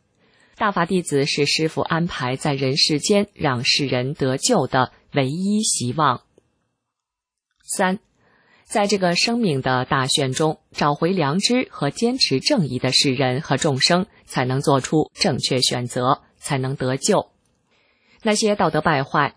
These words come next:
看重利益，从而泯灭了良知，没有善恶是非观念的生命，很可能就会随着错误的选择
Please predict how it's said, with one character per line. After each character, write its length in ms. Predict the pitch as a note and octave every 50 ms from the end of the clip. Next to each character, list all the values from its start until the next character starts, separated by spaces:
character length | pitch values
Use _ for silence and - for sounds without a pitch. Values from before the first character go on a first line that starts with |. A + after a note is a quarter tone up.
| _ -
看 200 | - F3 D3+ C#3+
重 240 | - D#3 C3+ C#3
利 240 | D#3 G3+ F3 C#3 C3+
益， 200 | C#3 D3+ D3 - _ _ _ -
从 180 | - D#3 C#3+
而 140 | C#3 C3 C3+ -
泯 220 | - D#3 C#3 C3
灭 220 | B2+ C#3 E3+ E3 C#3+
了 100 | C3 B2+
良 260 | C3 C3+ B2+ B2+ C#3+
知， 280 | F3+ - F#3+ G3 G3+ - _ _ _ -
没 220 | - F3 G3 C4
有 280 | C4+ B3+ F3+ C3+ B2 -
善 260 | - - - C3+ B2+ C3
恶 120 | C3 B2+
是 220 | C3 - - C3+
非 160 | - C#3+ C#3 C3+
观 200 | - D#3+ D#3 D#3
念 160 | D3+ C3+ A#2+
的 120 | B2 C3
生 240 | - - D#3 C#3 D3+
命， 180 | D#3+ D3+ C3+ - _ _ _ _ -
很 200 | - - D#3+ F#3
可 140 | - D#3+ C3
能 240 | C3 C3 C3 C3+ -
就 200 | - - D3 C3+
会 220 | - D3 C3 B2+
随 220 | C3+ - D3 B2 B2
着 180 | - D3 C3
错 280 | - - - - B3+ F3
误 80 | B2+
的 120 | C3 C3 B2+
选 280 | - - C3 B2+ B2
择 340 | - - C3+ B2 B2+ C#3 -